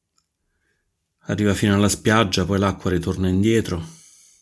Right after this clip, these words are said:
E poi ancora un'altra onda, l'acqua di nuovo ci supera e torna indietro.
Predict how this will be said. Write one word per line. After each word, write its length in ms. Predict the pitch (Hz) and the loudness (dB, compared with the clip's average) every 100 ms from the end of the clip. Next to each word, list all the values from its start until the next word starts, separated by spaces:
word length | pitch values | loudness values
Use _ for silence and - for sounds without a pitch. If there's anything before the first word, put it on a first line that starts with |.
| _ _ _ _ _ _ _ _ _ _ | _ _ _ _ _ _ _ _ _ _
E 160 | - | -10
poi 160 | - 120 | -2 0
ancora 420 | 110 107 117 110 | 2 2 4 4
un'altra 480 | 104 104 95 107 104 | 4 2 0 0 0
onda, 480 | 127 127 110 92 87 - _ _ _ _ _ _ _ _ _ _ | 2 2 0 -2 -8 -16 _ _ _ _ _ _ _ _ _ _
l'acqua 380 | - 101 101 98 | -4 -2 -2 -4
di 100 | 95 | 0
nuovo 280 | 98 95 92 | 2 2 0
ci 160 | - | -2
supera 800 | 85 117 120 117 92 87 80 - - | -2 2 2 0 -4 -4 -6 -12 -10
e 180 | 95 | -10
torna 260 | - 101 95 | -6 -6 -2
indietro. 760 | 92 95 113 110 92 82 - | 0 2 2 2 -2 -8 -12